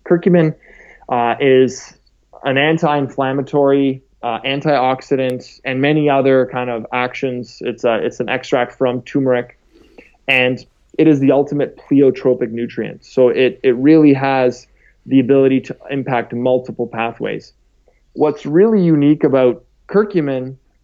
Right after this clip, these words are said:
is that it, um, it actually has the ability to reduce microglial activation.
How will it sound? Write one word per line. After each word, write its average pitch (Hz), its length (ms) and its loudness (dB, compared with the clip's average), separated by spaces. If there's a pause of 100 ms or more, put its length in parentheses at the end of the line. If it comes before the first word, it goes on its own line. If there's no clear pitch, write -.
is 127 140 -4
that 127 400 -2 (840)
it, 151 440 -2
um, 127 440 -2
it 135 120 -6
actually 170 380 -6
has 151 200 -2
the 151 140 4
ability 123 440 2
to 127 220 0
reduce 120 500 0
microglial 117 960 2
activation. 104 680 -8